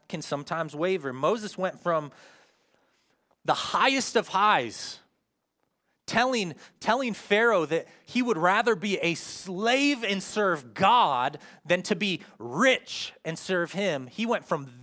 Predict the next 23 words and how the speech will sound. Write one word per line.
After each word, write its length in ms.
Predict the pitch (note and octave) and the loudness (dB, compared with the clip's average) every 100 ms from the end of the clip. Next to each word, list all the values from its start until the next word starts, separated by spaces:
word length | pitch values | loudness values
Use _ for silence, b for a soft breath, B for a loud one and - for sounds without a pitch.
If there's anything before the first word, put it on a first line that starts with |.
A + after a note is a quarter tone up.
| C3 | -4
the 100 | D3 | -4
highest 800 | - - - B3+ C4+ A#3+ - G3+ | -4 -6 0 2 4 0 0 -4
of 80 | |
highs 420 | - G3 F3+ D3+ E3 | 0 0 0 -2 -6
in 80 | |
his 220 | D3 C#3+ - | -8 -10 -6
faith 320 | G3 D#3 - B B | -4 -4 -8 B B
to 80 | - | -4
the 120 | D#3 | -2
lowest 520 | C#3 D#3 G#3 G3 F3+ F#3 | -2 0 2 2 -2 -4
of 160 | D3 | -2
lows. 680 | F3+ G#3+ D3 A#2 - - - b b b b b b _ _ _ _ _ _ _ _ _ _ _ _ - | 0 2 0 -4 -10 -16 -18 b b b b b b _ _ _ _ _ _ _ _ _ _ _ _ -8
You 100 | E3+ | -2
know, 80 | G3+ | -2
sometimes 500 | - B3 C4 A3 F3+ | 0 0 0 -2 -4
we 120 | G#3+ | -6
feel 260 | - G#3 G3 | -2 -2 -2
strong 440 | - E3+ F3 F3+ | -2 0 0 0
in 80 | E3+ | -2
our 120 | D#3+ | -2
faith, 400 | - F#3+ A#2+ - | -2 -2 -4 -4
don't 200 | C3 D#3 | -4 -2
we? 220 | E3+ F#3+ | -4 -8